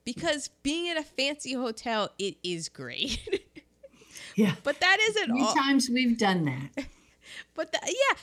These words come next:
Speaker 1: as soon as, 'cause they love it. They say, "Oh, you want food? You just pick up the phone and food arrives." And
Speaker 2: Yeah.
Speaker 1: they're not worried about the,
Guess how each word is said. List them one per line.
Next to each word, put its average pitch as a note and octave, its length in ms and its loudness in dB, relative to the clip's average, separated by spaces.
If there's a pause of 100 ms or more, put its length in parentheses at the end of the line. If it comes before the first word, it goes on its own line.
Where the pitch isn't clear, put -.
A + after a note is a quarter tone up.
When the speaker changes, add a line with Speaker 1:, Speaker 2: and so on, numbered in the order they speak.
(120)
Speaker 1:
as C#4+ 140 0
soon F#4 200 -4
as, F#4+ 160 -4
'cause F#4+ 160 -2
they F#4+ 140 0
love F#4 260 4
it. F4 160 -2
They D4 140 -4
say, C4 480 -2 (120)
"Oh, C#4+ 100 2
you C4+ 180 -2
want A#3+ 200 -4
food? D#4 360 -4
You C#4+ 100 -6
just C4 200 -10
pick C4+ 200 -6
up C#4+ 160 -6
the B3+ 80 -6
phone D4 420 -2
and G3+ 220 -8
food B3+ 320 -8
arrives." A#3 840 -2 (840)
And A3 160 -4
Speaker 2:
Yeah. - 20 -4
Speaker 1:
they're B3 140 -2
not D#4 240 -4
worried F#3 320 -2
about D#3 420 -8
the, C3+ 420 -6